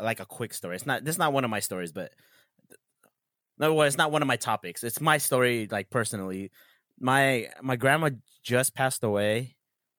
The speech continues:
at the time, and, um, I was working graveyard shifts, and on my lunch break, I would go to the car and, and take a nap. And I would, I set an alarm for,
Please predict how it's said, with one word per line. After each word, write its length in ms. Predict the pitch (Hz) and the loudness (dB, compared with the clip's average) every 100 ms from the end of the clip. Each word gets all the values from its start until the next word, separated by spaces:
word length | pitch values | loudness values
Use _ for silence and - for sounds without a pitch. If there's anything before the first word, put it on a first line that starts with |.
| _ _ | _ _
at 200 | 110 107 | -2 -2
the 60 | 113 | -2
time, 380 | 107 117 120 139 | -2 0 2 2
and, 120 | 113 | 0
um, 340 | 110 107 98 95 | 0 0 -2 -2
I 60 | 123 | 0
was 120 | 139 | 2
working 260 | 160 139 117 | 2 0 0
graveyard 380 | 117 120 135 | 2 2 2
shifts, 280 | - 165 170 | 2 0 0
and 140 | 131 123 | 0 2
on 60 | |
my 100 | 127 | 2
lunch 260 | 120 127 - | 2 0 2
break, 200 | 147 143 | 2 4
I 40 | |
would 120 | 123 | 2
go 160 | 117 123 | 4 4
to 80 | 117 | 2
the 80 | 104 | 2
car 340 | 113 120 110 | 2 4 2
and, 200 | 98 101 | 0 -8
and 120 | 110 | -10
take 200 | 101 110 | -6 -6
a 20 | 92 | -4
nap. 260 | 101 117 - _ _ _ _ _ _ - | -2 -2 -4 _ _ _ _ _ _ 0
And 120 | 131 | 2
I 20 | |
would, 140 | 127 120 - | 2 0 -6
I 60 | 120 | -4
set 200 | - 156 | 0 2
an 80 | 127 | 4
alarm 440 | 110 113 107 101 - - | 2 0 0 -4 -10 -4
for, 320 | 104 95 | -2 -2